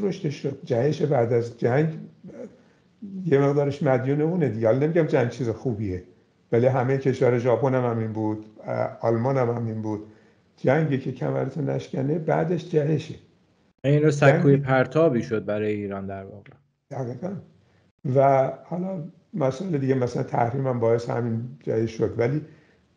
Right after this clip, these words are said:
Speaker 1: به هر حال اون خواسته بین المللی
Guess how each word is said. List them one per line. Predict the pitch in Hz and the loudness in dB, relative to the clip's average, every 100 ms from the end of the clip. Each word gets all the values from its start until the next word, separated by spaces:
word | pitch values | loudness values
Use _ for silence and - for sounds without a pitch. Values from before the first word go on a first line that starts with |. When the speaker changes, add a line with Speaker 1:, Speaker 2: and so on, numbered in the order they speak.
| - | 0
Speaker 1:
به | 131 | 2
هر | 135 127 | 4 2
حال | - 156 160 156 - - | -2 0 0 -2 -10 -8
اون | 185 165 143 117 - - _ _ _ | -2 0 0 -4 -8 -20 _ _ _
خواسته | - - 135 120 - - 151 151 | -20 -4 2 2 0 -4 0 0
بین | 110 120 120 117 | 0 0 2 2
المللی | 113 113 113 110 120 151 123 98 92 | 2 4 4 2 2 0 0 -2 -6